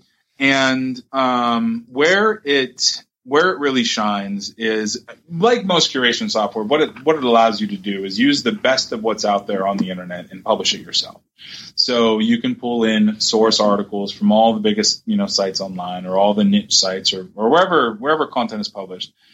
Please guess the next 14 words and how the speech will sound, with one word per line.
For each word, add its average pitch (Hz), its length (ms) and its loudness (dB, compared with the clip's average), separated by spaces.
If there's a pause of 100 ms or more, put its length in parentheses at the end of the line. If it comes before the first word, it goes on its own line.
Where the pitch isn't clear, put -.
(200)
You 120 100 2
can 127 180 0
pull 156 200 4
those 131 200 4
articles 110 420 0
into 104 140 2
Curately 92 640 -8
and 104 100 -2
assemble 135 480 2
your 107 220 4
own, 104 180 2
like, 95 180 -6
master 131 340 0
post. - 420 -16